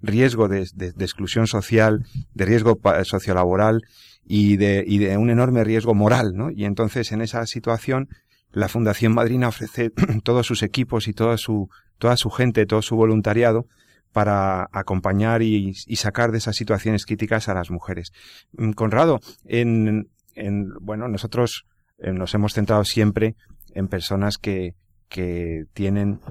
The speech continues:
eh, una dificultad para aceptar o para seguir adelante con su embarazo,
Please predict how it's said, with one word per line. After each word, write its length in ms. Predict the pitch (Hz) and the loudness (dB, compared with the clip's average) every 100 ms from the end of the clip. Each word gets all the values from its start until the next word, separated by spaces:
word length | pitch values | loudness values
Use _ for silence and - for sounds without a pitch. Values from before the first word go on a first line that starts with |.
| - _ _ | -20 _ _
eh, 340 | - 69 - - | -18 -16 -16 -18
una 400 | - - 104 95 | -16 -10 -8 -8
dificultad 640 | 95 - 95 87 82 95 101 - | -10 -10 -8 -6 -2 -2 -2 -6
para 500 | - 92 87 85 - - - - | -6 -4 -4 -6 -10 -14 -18 -12
aceptar 640 | - - 92 - 107 107 107 - _ | -10 -8 -10 -2 0 2 -2 -10 _
o 200 | 90 87 | -14 -10
para 340 | 87 87 82 - - | -8 -8 -10 -14 -10
seguir 340 | - 95 107 | -4 0 4
adelante 440 | 107 101 107 104 113 | 4 4 2 0 -2
con 200 | 101 92 | -2 -4
su 120 | 95 | -4
embarazo, 560 | 90 90 110 - 151 | -4 0 -2 -2 -8